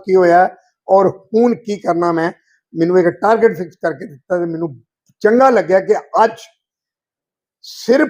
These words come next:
ਪੰਜਾਬ ਸਟੇਟ ਦੇ ਰਾਜਪੂਤ ਪਰਿਵਾਰ ਨਹੀਂ ਆਏ, ਰਾਜਸਥਾਨ ਤੋਂ ਸਾਡੇ ਅਖਿਲ ਰਾਜਪੂਤ ਸਭਾ ਦੇ ਪ੍ਰਧਾਨ ਤੋਮਰ ਜੀ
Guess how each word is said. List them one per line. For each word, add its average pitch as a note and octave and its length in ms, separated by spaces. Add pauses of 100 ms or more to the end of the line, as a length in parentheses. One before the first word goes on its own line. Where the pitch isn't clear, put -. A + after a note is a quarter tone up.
ਪੰਜਾਬ G#3+ 440
ਸਟੇਟ G#3 420
ਦੇ G#3 260 (920)
ਰਾਜਪੂਤ A#3+ 540
ਪਰਿਵਾਰ F3+ 340
ਨਹੀਂ F#3+ 160
ਆਏ, F3 240 (1080)
ਰਾਜਸਥਾਨ A3+ 680
ਤੋਂ G#3+ 560 (100)
ਸਾਡੇ F#3+ 480 (340)
ਅਖਿਲ G3+ 540 (320)
ਰਾਜਪੂਤ F#3 580
ਸਭਾ F#3 380
ਦੇ E3+ 180
ਪ੍ਰਧਾਨ E3+ 680 (540)
ਤੋਮਰ G3 260
ਜੀ G#3 520